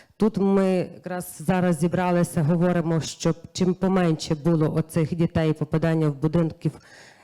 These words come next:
е, ма-, е, дитини. Ну, насправді є проблемою. І, е, проблемою, скажу вам, е, що навіть проблемою сьогодення.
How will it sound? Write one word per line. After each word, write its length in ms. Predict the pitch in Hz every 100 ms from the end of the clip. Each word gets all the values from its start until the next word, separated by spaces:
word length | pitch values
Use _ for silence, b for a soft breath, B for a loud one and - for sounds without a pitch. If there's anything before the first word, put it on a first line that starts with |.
| _
е, 600 | 156 156 156 156 160 151
ма-, 280 | 156 180 190
е, 240 | 165 160 156
дитини. 560 | 180 - 277 254 151 139 B B B B B
Ну, 480 | - 208 233 214 202 - 175 B B -
насправді 600 | 180 - 202 214 208 185
є 180 | 165 180
проблемою. 840 | 180 156 139 135 131 135 139 156 -
І, 1000 | 123 180 180 180 180 180 185 180 180 175 165
е, 240 | 170 165 -
проблемою, 600 | 185 160 202 240 226 196
скажу 400 | - 185 165 175
вам, 240 | 175 170 143 B B B B B -
е, 200 | 156 139
що 640 | - - 175 170 175 165
навіть 440 | 170 202 240 -
проблемою 520 | - 151 175 185 170 156
сьогодення. 840 | - 143 151 135 131 131 131